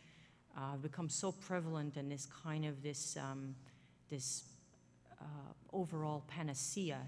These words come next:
to a larger regional problem, um, that sometimes precludes a, a, a, a shift in the thinking of, of a m-, much more comprehensive and integrated management, uh,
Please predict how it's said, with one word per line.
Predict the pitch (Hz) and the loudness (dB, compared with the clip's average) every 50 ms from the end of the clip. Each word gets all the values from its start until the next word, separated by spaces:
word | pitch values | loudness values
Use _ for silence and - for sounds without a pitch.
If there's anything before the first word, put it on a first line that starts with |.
| 135 - | -6 -6
to | - - 151 | -4 -2 -2
a | |
larger | 139 135 139 143 143 147 156 147 - 151 143 135 135 131 131 131 - - - - - - - - | -2 0 0 2 2 4 2 2 0 -2 -2 -2 -4 -4 -6 -8 -12 -16 -18 -20 -20 -16 -12 -8
regional | 139 135 143 175 208 208 202 196 170 147 135 135 131 131 - - | -4 2 4 4 4 4 2 2 2 2 2 0 -2 -6 -6 -4
problem, | 165 165 175 185 156 147 135 127 127 131 131 131 131 131 - - - - - - - - - - | -2 0 0 0 0 0 0 0 2 0 0 -2 -4 -6 -10 -14 -16 -16 -18 -20 -20 -18 -8 -6
um, | 147 143 139 139 135 131 131 131 135 135 131 - - - 160 143 | -4 -2 0 0 0 0 0 0 0 -2 -6 -8 -8 -6 -2 0
that | 156 139 135 - | 0 0 0 0
sometimes | - - - 180 185 180 196 190 175 156 | 0 0 2 2 2 2 2 2 2 0
precludes | - - - 160 - - - - - - 196 196 202 202 185 170 160 147 135 139 - - - | -2 -4 -4 -4 -4 -6 -12 -8 -2 2 4 6 8 8 8 6 6 4 2 -2 -4 -6 -4
a, | 156 151 151 151 156 151 - - 156 | -2 0 0 0 0 -2 -2 -2 -2
a, | 147 143 143 - - | -2 -2 -4 -6 -4
a, | 151 151 143 - - 175 | -2 -2 -2 -2 -4 -4
a | 156 | -4
shift | - - - - - 220 214 202 - - - | -4 -4 -4 -2 0 2 2 0 -2 -4 -2
in | 170 160 151 | 0 2 2
the | 151 147 143 139 - - - - | 2 2 0 -4 -8 -14 -6 0
thinking | - 175 180 170 185 180 160 151 143 - | 2 2 2 2 2 2 2 2 2 0
of, | - 143 135 131 135 - - _ - | -2 -4 -4 -6 -8 -10 -12 _ -4
of | 135 | -2
a | 143 | 0
m-, | 143 147 147 151 - - - - - - - | 0 0 0 -2 -6 -12 -20 -20 -20 -6 0
much | 160 160 160 - | 0 0 2 2
more | 160 151 143 | 2 0 0
comprehensive | - - - 151 151 151 156 147 143 131 143 156 151 156 151 151 131 | 0 -2 0 0 0 0 -2 -2 0 2 2 2 2 2 0 -2 -2
and | 139 139 147 | -2 -2 -2
integrated | - 160 151 - 156 135 139 139 139 139 135 127 131 127 123 | -2 -2 -2 -2 -2 -2 -2 -2 0 0 0 0 0 0 0
management, | 131 131 139 147 147 143 127 127 127 127 131 135 - - - - - - - - - - - - - - - - | 0 2 2 2 2 0 0 -2 -2 -2 -2 -2 -2 -6 -8 -12 -16 -18 -20 -20 -20 -20 -20 -20 -20 -20 -16 -12
uh, | - 135 127 127 - | -6 -4 -2 -2 -2